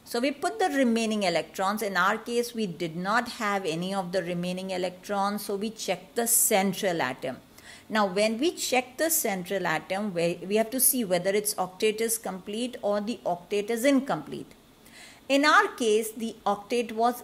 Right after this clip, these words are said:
incomplete in the case of carbonate. So what did we do? We took the lone pairs or the non-bonded pairs from the side atoms to form double or triple bond,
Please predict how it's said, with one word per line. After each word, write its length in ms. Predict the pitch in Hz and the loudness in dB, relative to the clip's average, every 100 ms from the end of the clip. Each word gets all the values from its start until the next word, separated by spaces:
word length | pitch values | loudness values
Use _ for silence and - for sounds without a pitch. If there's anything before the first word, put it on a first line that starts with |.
| - | -2
incomplete 680 | 254 254 233 190 170 165 170 | 4 4 4 -4 -4 -8 -6
in 100 | 175 | -6
the 80 | 165 | -6
case 300 | 170 165 170 | -4 -4 -4
of 180 | 160 | -6
carbonate. 560 | - 170 160 170 170 165 | 0 0 0 -2 -6 -6
So 140 | 226 | -4
what 240 | 220 262 277 | 4 4 4
did 160 | 294 | 2
we 120 | 269 269 | 0 0
do? 380 | 262 262 262 277 - - - - | 2 2 2 -4 -18 -20 -20 -4
We 140 | 294 | -2
took 260 | - 311 247 | 0 -2 4
the 80 | 262 | 4
lone 400 | 247 233 240 233 | 6 4 4 2
pairs 420 | 233 202 208 220 - | 4 6 6 4 -2
or 80 | 196 | 0
the 140 | 190 | 0
non-bonded 1040 | 180 180 185 190 196 214 233 233 240 214 | 2 0 0 0 0 0 2 2 0 -2
pairs 400 | 226 196 190 190 | 0 0 2 -2
from 300 | - 190 180 | -4 -4 -2
the 100 | 180 | -2
side 480 | 180 - 247 302 285 | -2 -2 2 2 4
atoms 540 | 190 165 170 190 202 - | 4 2 0 -6 -6 -8
to 120 | 185 | -10
form 460 | 175 185 185 202 | -6 0 0 0
double 340 | 170 143 160 165 | 0 0 0 0
or 120 | 160 | 0
triple 420 | - 175 - 156 | -2 -6 -4 -6
bond, 300 | - 147 143 | -4 -4 -4